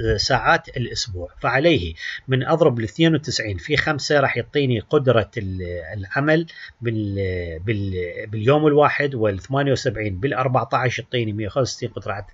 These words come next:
العمل باليوم الواحد بالنسبة لللايت الث-، النوع الثاني. وبالنسبة للستيريو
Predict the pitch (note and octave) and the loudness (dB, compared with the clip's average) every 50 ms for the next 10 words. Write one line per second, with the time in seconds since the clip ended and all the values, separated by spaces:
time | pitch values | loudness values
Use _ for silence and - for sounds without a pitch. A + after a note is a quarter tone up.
0 | _ - G#2 - A#2+ A#2+ A#2 G2+ F2+ F#2+ G2 A#2 C3+ C#3+ C#3+ C#3 C3+ C#3 B2 G#2 | _ -14 -10 -8 -6 -4 -4 -4 -4 -4 -2 -2 0 0 0 2 4 4 4 4
1 | B2+ C3+ B2+ - - - - - A2+ A2+ A2 B2+ C3+ - - B2+ B2+ C3 C3 B2 | 2 -2 -4 -6 -12 -18 -12 -6 -4 -2 0 2 2 0 2 4 4 4 4 4
2 | - - - _ - B2+ A2+ A2 A#2 B2 B2 A2+ - - G#2+ - - - - - | 0 -6 -18 _ -2 0 2 4 4 4 4 2 0 -2 -8 -16 -16 -16 -16 -14
3 | A2+ G#2 G#2+ B2 B2 A2+ G2+ G2+ - - D3 C#3 C3+ C3 B2 B2+ B2+ - - - | -10 -4 0 0 0 0 -2 -6 -4 0 2 4 4 4 4 4 2 0 -6 -12
4 | - - G#2 G2 A2+ A2 C3 C3+ - - C#3 C#3 C3 C3+ C3 B2 - - - C#3 | -10 -6 -2 0 2 2 2 0 0 2 4 4 6 4 4 2 0 2 2 4
5 | B2 A#2 A#2 A#2+ A#2 A2+ | 4 6 6 4 4 2